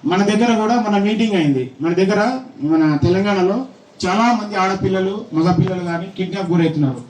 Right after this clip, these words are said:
కిడ్నాప్ చేసి వేరే స్టేట్కి తీసుకెళ్ళి అమ్మేస్తున్నారు. ఎవరైనా అన్నోన్ పర్సన్స్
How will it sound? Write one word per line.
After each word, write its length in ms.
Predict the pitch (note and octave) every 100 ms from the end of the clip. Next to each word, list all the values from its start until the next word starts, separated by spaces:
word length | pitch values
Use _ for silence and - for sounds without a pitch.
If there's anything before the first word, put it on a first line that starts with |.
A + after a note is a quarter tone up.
| - _ - -
కిడ్నాప్ 400 | D3 F3 A#3 A3+
చేసి 220 | G3+ G3+ A3
వేరే 260 | G#3 G#3+
స్టేట్కి 380 | G#3 G#3 G#3 -
తీసుకెళ్ళి 360 | F#3 F3+ G#3 F#3
అమ్మేస్తున్నారు. 460 | F3 C#3+ D#3 A2+ - - - - - - - -
ఎవరైనా 480 | D#3+ F#3 G#3 G#3 G3
అన్నోన్ 400 | F#3 G#3 A3 F#3+
పర్సన్స్ 460 | F#3 F3+ F3 E3